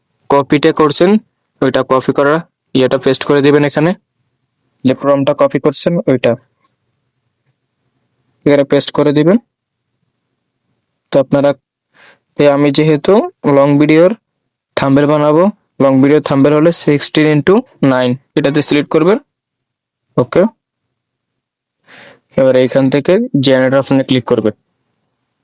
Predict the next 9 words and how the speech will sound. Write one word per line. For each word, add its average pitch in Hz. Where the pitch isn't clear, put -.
এই 131
যে 131
এখানে 135
কমপ্লিট 139
হয়ে 151
গেছে। 156
এই, 120
এইবার 139
এইখান 147